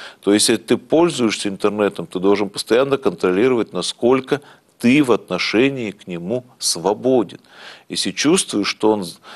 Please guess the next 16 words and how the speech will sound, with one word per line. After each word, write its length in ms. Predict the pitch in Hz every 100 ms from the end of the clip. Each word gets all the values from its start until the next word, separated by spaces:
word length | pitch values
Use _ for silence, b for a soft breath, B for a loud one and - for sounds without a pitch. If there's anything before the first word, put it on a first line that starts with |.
| B -
у 80 | -
тебя 340 | 95 87 123
развивается 680 | 113 98 92 107 101 - 92
страсть, 580 | - - 123 90 - 73
я 80 |
про 120 | - 92
христиан 520 | 101 92 - 90 82
сейчас 340 | - - 78
говорю, 360 | 82 82 85 85
ты 140 | 87
чувствуешь, 540 | - 139 185 - 101 92
что 200 | - 104
он 100 | 92
завладевает 800 | 95 101 110 120 127 117 85
твоим 180 | - 87
вниманием, 560 | 90 98 107 104 85